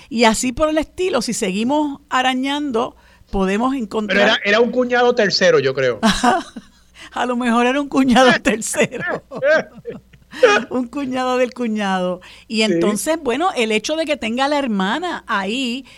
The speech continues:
Speaker 1: campeando por su respeto, por la libre, este,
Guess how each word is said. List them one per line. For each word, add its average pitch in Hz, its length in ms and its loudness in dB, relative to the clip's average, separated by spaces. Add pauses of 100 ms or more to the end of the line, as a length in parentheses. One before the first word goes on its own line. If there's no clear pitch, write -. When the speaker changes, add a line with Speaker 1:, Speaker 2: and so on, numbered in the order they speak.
(160)
Speaker 1:
campeando 214 680 0
por 302 160 -4
su 277 140 -4
respeto, 214 760 -2 (120)
por 196 200 2
la 170 240 0
libre, 208 680 2 (440)
este, 170 1000 -2